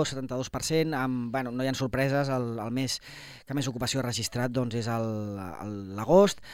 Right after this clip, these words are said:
amb un noranta-dos per cent seguit del juliol, vuitanta-cinc per cent, setembre, vuitanta-dos per cent, juny, setanta-set per cent,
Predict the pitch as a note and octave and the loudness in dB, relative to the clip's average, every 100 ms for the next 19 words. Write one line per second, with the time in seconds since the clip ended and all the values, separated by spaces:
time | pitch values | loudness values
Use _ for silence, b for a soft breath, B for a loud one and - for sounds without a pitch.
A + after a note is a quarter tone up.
0 | B B G#2+ A#2 A#2 A#2 A2+ - C#3+ C#3 | B B -2 0 2 0 0 2 4 4
1 | C3 B2+ A#2+ B2 A#2 A2+ D#3+ - - B2+ | 4 2 2 0 -2 0 0 0 -2 -2
2 | - E3 D#3+ C3 C3 B2 A#2 C3+ E3 F#3+ | 2 2 2 -2 -2 -2 -4 2 8 10
3 | F#3+ D#3 B2+ - - B2 D#3 C#3+ G3+ G3+ | 10 6 -2 -6 -8 0 0 4 4 4
4 | G3 - B B C#3 C3+ F3 E3+ D3 C3 | 2 -4 B B -2 4 4 4 2 0
5 | B2+ B2+ B2+ D#3 C#3+ F#3 F#3 E3 D3+ E3+ | -2 -4 -2 -2 2 4 4 4 6 6
6 | C#3 B2+ B2+ A2+ C3+ D3+ - D#3+ D#3 | 4 -4 -4 -4 -2 -2 2 2 0